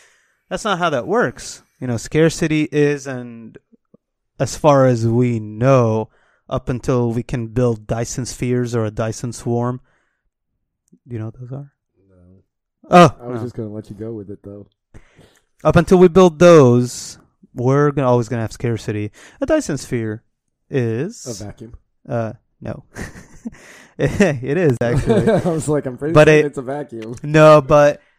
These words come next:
Speaker 1: it's a, it's a technology that can be used, um, in, in astrology. There are three types of civilizations, and it all depends on how much energy they can use.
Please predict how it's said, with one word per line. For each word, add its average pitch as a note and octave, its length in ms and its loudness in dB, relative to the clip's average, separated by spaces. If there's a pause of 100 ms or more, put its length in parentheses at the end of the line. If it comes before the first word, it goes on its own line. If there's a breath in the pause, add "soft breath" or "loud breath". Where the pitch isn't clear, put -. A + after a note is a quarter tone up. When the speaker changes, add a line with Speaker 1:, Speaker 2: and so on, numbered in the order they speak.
(120)
Speaker 1:
it's - 220 -4
a, D3 280 4 (120)
it's D#3+ 200 -4
a D#3+ 40 2
technology D3 760 4
that B2+ 680 2 (1080)
can D3 220 -2
be C#3+ 100 0
used, B2 600 4 (300)
um, A2+ 460 -2
in, A2+ 340 -6 (2250)
in D#3+ 120 0
astrology. C#3 500 4
There B2 140 4
are - 20 4
three C3 220 -4
types B2 320 -4
of A#2 160 -6
civilizations, A#2+ 920 -6
and C3 120 -2
it B2 60 -4
all B2 120 -2
depends A2+ 400 -8
on A2+ 100 -12
how A#2+ 140 -8
much A2+ 240 -8
energy A#2+ 360 -6
they A2+ 160 -8
can A2 180 -12
use. B2+ 720 -10